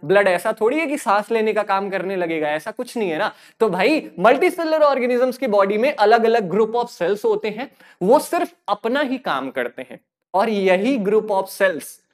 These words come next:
टिश्यूज कहलाते हैं। सेल्स बहुत सारे गुच्छे का सेल, और यही जो गुच्छे वाला सेल होता है बस इसी को हम टिश्यूज कहते हैं। तो आज के इस चैप्टर में हम क्या पढ़ेंगे? टिश्यूज के बारे में पढ़ेंगे। मैं आपको कुछ एग्जांपल्स दे देता हूं।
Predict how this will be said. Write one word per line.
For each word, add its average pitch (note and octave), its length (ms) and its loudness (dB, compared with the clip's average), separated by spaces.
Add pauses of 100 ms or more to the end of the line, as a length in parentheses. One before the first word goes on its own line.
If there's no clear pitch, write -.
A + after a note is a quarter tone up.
(240)
टिश्यूज A3 640 -4
कहलाते B2+ 680 -4
हैं। - 160 -18 (220)
सेल्स C#4 600 0 (380)
बहुत E3 340 2
सारे G3+ 260 0
गुच्छे D#3+ 440 -4
का C4+ 140 -2
सेल, C#4+ 360 0 (200)
और F#3+ 140 4
यही G#3 220 6
जो A#3+ 120 0
गुच्छे A3 360 -2
वाला E4+ 260 4
सेल A#3+ 260 -2
होता E3 260 -2
है A#3+ 80 -2
बस C4+ 180 0
इसी A3+ 240 -6
को A3+ 120 -2
हम A3 280 -4 (400)
टिश्यूज C#4 680 -4
कहते C#3+ 380 -10
हैं। A#2+ 200 -12
तो C#3+ 80 -4
आज F#3+ 340 0
के C#4+ 100 -6
इस C#4 160 -6
चैप्टर A3 420 -6
में A3 120 -4
हम G#3 120 -8
क्या G#3 160 -2
पढ़ेंगे? G#3 460 -4 (360)
टिश्यूज D#4+ 460 0
के C#4+ 160 -4
बारे F3 280 2
में F3 160 -4
पढ़ेंगे। E3 360 0
मैं C4+ 100 -2
आपको B3+ 280 -2
कुछ C4 200 -6
एग्जांपल्स G#3 580 -2
दे G3 140 2
देता E3 260 -2
हूं। G3 240 0